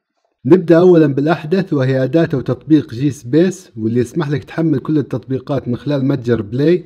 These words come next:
كل اللي عليك تسويه هو إنك تحط حسابك وتسجل دخول، بعدها خلاص تقدر تحمل أي تطبيق تحتاجه من خلال هذه الأداة. مثل ما تلاحظون الآن تطبيقات اليوتيوب شغالة مية بالمية، أيضا أنا مسجل دخول،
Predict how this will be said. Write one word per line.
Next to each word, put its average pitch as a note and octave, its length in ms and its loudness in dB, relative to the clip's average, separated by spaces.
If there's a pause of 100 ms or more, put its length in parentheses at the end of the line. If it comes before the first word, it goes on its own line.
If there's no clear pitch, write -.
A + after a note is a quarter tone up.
(100)
كل G3+ 160 2
اللي F#3 100 4
عليك F3 240 4
تسويه E3 440 2
هو D3+ 160 2
إنك E3 180 4
تحط E3 300 -6
حسابك E3 540 -2
وتسجل C3+ 440 -2
دخول، F#3 380 0 (200)
بعدها F3+ 400 0
خلاص C#3+ 320 -2
تقدر D#3+ 240 2
تحمل D#3+ 320 -2
أي D#3 80 2
تطبيق D3 320 -4
تحتاجه F#3+ 440 -4
من D#3 120 2
خلال D#3 240 0
هذه B2 160 -2
الأداة. G2+ 380 -4 (540)
مثل F3 240 2
ما E3+ 100 6
تلاحظون D#3+ 500 4
الآن F3 460 0 (200)
تطبيقات C#3+ 520 0
اليوتيوب D3+ 400 4
شغالة C3+ 440 -2
مية C#3+ 200 2
بالمية، D3+ 540 2 (360)
أيضا D3 340 2
أنا D#3 120 4
مسجل C#3 440 0
دخول، F3 460 0